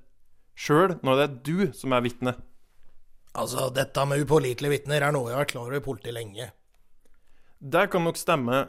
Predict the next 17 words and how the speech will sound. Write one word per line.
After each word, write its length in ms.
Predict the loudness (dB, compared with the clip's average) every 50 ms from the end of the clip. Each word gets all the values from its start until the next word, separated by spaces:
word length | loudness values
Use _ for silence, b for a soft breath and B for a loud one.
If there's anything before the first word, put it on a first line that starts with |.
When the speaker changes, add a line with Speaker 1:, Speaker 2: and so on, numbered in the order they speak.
| -6 -14 -20 -14 -6
Speaker 1:
men 180 | -4 -2 0 2
det 120 | 0 0
viser 340 | 0 -2 -4 -4 -4 -4 -2
seg 240 | -2 -2 -2 -2 -2 0
gang 260 | 2 2 2 2 0 0
på 120 | 0 2 4
gang 280 | 4 2 2 0 -4 -4 -6 -6
at 120 | -2 -2 -2
rettsvesenet 800 | -2 -4 -8 -12 -6 -4 -2 -2 -2 -2 -2 -2 -2 -2 0 0
undervurderer 720 | 0 0 2 0 0 -2 -2 -2 -2 0 0 0 -2 -2 -4
hvor 160 | -4 -2 0
lett 300 | 2 2 0 0 -4 -4
det 80 | -2 0
er 300 | 2 2 2 2 0 -4
å 80 | -6
forvirre 460 | -4 -6 -6 -4 -4 -6 -4 -4 -2 0
hjernen. 340 | 0 0 0 -2 -2 -4